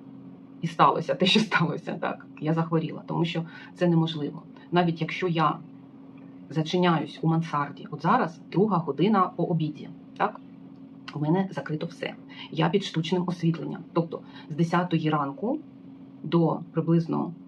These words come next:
восьмої години вечора я повністю закрита. Ну, вікна, все. В мене включений кондиціонер,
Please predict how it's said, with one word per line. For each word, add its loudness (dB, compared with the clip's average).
восьмої 2
години 2
вечора -4
я 4
повністю 4
закрита. -6
Ну, 2
вікна, 2
все. 0
В 0
мене 6
включений 0
кондиціонер, -2